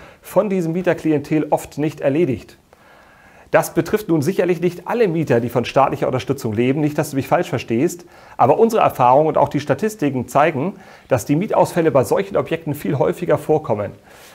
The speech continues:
als bei anderen Objekten in besseren Lagen. Wobei dir als Eigentümer dann nicht nur die Mieteinnahmen fehlen, sondern du sogar noch die Nebenkosten des Mieters zahlst, zum Beispiel für Wasser, Heizung, Hausmeister, Grünpflege, Müll und so weiter.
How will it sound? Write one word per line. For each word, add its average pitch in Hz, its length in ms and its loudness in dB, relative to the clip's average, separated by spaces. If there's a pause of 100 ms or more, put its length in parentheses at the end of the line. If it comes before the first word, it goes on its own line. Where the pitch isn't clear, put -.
als 120 200 2
bei 117 320 2 (320)
anderen 131 380 2
Objekten - 400 -4
in 117 60 -4
besseren 107 340 -4
Lagen. 90 300 -4 (640)
Wobei 165 320 4
dir 220 200 2
als 170 160 2
Eigentümer 175 440 2
dann 151 120 4
nicht 180 200 -4
nur 170 80 4
die 151 100 0
Mieteinnahmen 135 600 2
fehlen, 135 400 -2
sondern 147 260 2
du 143 80 -2
sogar 151 240 2
noch 151 160 2
die 156 140 -4
Nebenkosten 180 600 -4
des 156 140 -4
Mieters 208 420 -4
zahlst, 101 400 -2
zum 117 100 -4
Beispiel - 260 2
für 120 160 0
Wasser, 151 340 2
Heizung, 143 540 -2
Hausmeister, 139 520 0
Grünpflege, 139 600 0
Müll 160 180 6
und 139 160 -4
so 151 80 0
weiter. 147 380 0